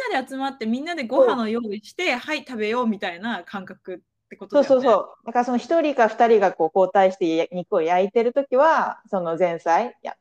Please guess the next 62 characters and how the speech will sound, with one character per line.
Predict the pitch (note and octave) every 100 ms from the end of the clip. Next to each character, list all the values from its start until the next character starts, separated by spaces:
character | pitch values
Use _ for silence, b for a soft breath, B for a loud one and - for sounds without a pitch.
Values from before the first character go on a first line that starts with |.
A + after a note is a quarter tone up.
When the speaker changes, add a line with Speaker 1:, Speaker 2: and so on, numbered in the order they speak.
| -
Speaker 2:
お |
野 | F3
菜 | F3+ D#3
だ | D3
っ | -
た | D3
り、 | C#3 C#3 _ _ _ _ _ _ -
お-、 | -
あ | D#3+
の、 | C#3+
の、 | C#3+ D3+ F3 _ _ _
簡 | G3 F3
単 | E3+
な | D#3+
も | D#3+ E3
の | E3 E3+ B3+ F#3+
を | - _ _
つ | A3
ま | A#3
み | A#3
な | A#3 A#3
が | C#4+
ら | G#3+
お |
酒 | G3 E3 E3+
を | E3+ G3 D#3+ - _ _ -
飲 | F#3 D#3+
み、 | F3 G3 E3 C3+ _ _ _ _ _ _ _
焼 | G3+ G3+
き | C#4
上 | C#4
が |
っ | D4+ -
た | C4
ら、 | C#4+ A#3
「は | C4 B3
い、 | -
じ | -
ゃ | A#3
あ |
お |
皿 | A3 B3
並 | A#3+ A#3+ A3+
べ | A3+
て」 | A#3+ B3 B3+
っ |
て | B3+ _ _ _
言 | F#3+
っ |
て、 | - B3+ B3 - b b
で、 | G3
フ | G3+
ォ | F#3
ー |
ク | -
と | D#3+ D3+
ナ | D#3+
イ | D3+
フ | C#3
並 | C#3 D3
べ | C#3 D3+
て、 | - D#4 A#3 -